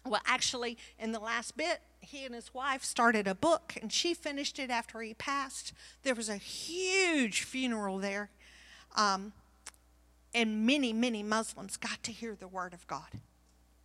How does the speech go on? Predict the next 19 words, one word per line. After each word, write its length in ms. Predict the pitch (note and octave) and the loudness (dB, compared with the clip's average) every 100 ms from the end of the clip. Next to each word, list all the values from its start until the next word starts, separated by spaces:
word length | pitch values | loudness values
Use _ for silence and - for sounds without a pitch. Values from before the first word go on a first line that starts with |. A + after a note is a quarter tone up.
| _ _ _ _ _ _ _ _ - | _ _ _ _ _ _ _ _ -6
After 320 | G#3 - A3+ | -6 -4 0
seeing 560 | - - F#4 G#4+ G#3 F#3+ | 2 2 0 0 -2 -4
somebody 640 | - G3 F#3 F3+ F3+ F#3+ _ _ _ _ _ _ _ _ _ _ - | -6 -6 -6 -8 -8 -14 _ _ _ _ _ _ _ _ _ _ -6
die 220 | E3 F#3 | -2 -2
to 100 | B3+ | -2
self, 500 | - F#3+ F#3 - - _ _ | -4 -6 -8 -12 -20 _ _
crucify 580 | - D4 D#4 C4+ - G3+ | -6 -2 0 -2 -4 -6
self, 460 | - G3 F#3 F3+ - - _ _ _ _ _ | -4 -8 -8 -10 -16 -20 _ _ _ _ _
and 200 | A3 G#3+ - | -2 -2 -2
to 360 | A3 F#3+ F3+ - - F#3+ | -2 -2 -4 -12 -14 -2
die 300 | G#3 G3+ G#3 | 2 4 2
out 200 | G3+ - | 0 0
loud 420 | G3 F3+ F3+ - - - | 0 0 -4 -8 -12 -4
with 140 | G#3 | -2
sacrificial 760 | - G3+ - A3 - A3 A#3 G#3 | 0 -2 0 -2 0 0 0 2
love, 460 | G#3 F3+ C#3+ - - - - | 4 4 4 -6 -12 -18 0
because 340 | A3 - A#3 | 0 0 -8
he 120 | - G3+ | -4 -4
loved 640 | G3 G#3+ C4+ G3+ F#3+ F#3+ | 2 8 10 8 4 -2